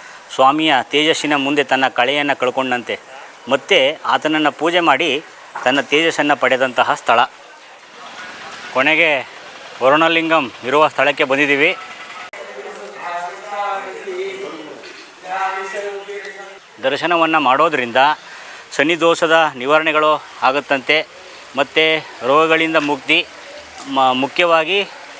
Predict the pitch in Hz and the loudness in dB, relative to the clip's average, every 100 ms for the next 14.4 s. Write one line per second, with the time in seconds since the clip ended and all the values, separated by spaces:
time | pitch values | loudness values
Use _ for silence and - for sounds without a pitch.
0 | - 110 143 170 185 175 131 - - - | -8 0 2 2 0 2 0 -2 -18 -20
1 | - - 131 156 175 180 156 160 165 160 | -12 0 2 2 2 0 2 2 4 2
2 | 156 156 143 151 151 151 151 147 147 151 | 2 2 2 4 4 2 0 0 0 0
3 | 135 - 147 135 143 139 135 127 127 123 | -2 -2 -2 0 0 0 2 2 4 2
4 | 120 113 120 123 123 156 202 - - _ | -2 -2 0 2 2 0 -2 -12 -20 _
5 | _ _ _ 143 131 170 160 156 123 147 | _ _ _ -12 -2 0 2 2 0 -2
6 | 147 151 147 131 123 135 135 131 156 117 | -2 0 0 0 0 2 2 4 2 2
7 | - - - - - - 131 160 160 151 | -6 -16 -16 -16 -16 -8 0 2 2 2
8 | 151 170 131 127 - - - - - - | 2 2 2 0 -8 -18 -18 -20 -20 -20
9 | - - - - - - 127 151 175 165 | -20 -20 -18 -18 -18 -4 2 4 4 4
10 | 160 156 160 131 131 151 156 147 139 131 | 2 2 2 2 0 2 2 4 2 2
11 | 131 131 165 170 - - - - 123 165 | 0 2 0 0 -14 -18 -12 -6 -2 -2
12 | 151 160 151 139 131 127 139 139 135 131 | 0 2 2 2 2 2 2 0 0 0
13 | 123 123 127 120 110 - 110 - - - | -2 0 0 0 2 2 0 -6 -18 -18
14 | - - 120 | -16 -10 -2